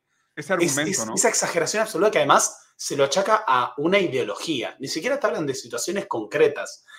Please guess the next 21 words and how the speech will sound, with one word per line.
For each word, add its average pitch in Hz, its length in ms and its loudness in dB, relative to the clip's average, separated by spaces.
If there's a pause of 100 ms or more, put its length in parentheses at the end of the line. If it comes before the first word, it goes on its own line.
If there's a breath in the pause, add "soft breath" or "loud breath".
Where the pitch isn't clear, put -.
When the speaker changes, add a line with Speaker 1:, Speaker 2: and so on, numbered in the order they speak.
Speaker 1:
No, 127 80 -12
Speaker 2:
Es - 80 -8
como 156 140 2
Speaker 1:
pero 123 120 0 (220)
se-, - 180 -20
seamos, 185 500 -2
seamos 202 280 -2
puntuales 185 500 -2
por 185 100 -6
un 165 100 -4
segundo, 135 280 -6
Pablo. 95 260 -10
Este 170 240 -4
número 214 240 -4
está 165 200 -4
sacado 165 560 2
del 110 160 -6
libro 113 240 -2
negro 131 300 -2
del 135 100 -2
comunismo, 147 640 -6